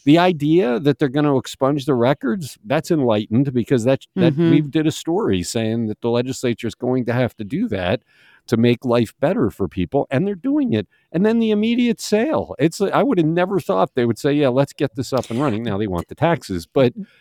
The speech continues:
Speaker 1: still, pretty good, pretty good place where we
Speaker 2: I
Speaker 1: ended up.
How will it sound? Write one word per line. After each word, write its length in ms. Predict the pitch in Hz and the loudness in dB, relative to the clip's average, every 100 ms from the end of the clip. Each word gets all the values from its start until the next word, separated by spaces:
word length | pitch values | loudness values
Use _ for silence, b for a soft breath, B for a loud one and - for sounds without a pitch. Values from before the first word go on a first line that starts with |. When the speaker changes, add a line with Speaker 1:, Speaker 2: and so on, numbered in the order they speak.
| B | B
Speaker 1:
still, 560 | - 269 247 117 80 _ - | -8 0 2 2 -2 _ -6
pretty 220 | 240 339 | -2 0
good, 360 | 233 254 208 151 _ _ | 0 -2 -2 -6 _ _
pretty 240 | - 277 | -4 -2
good 180 | 220 160 | 0 -2
place 540 | - 202 294 220 - - - | -2 -2 -2 -4 -8 -18 -6
where 240 | 131 147 | 0 2
we 200 | 160 156 | 4 4
Speaker 2:
I 80 | 165 | 4
Speaker 1:
ended 160 | 185 262 | 2 0
up. 200 | 277 | -4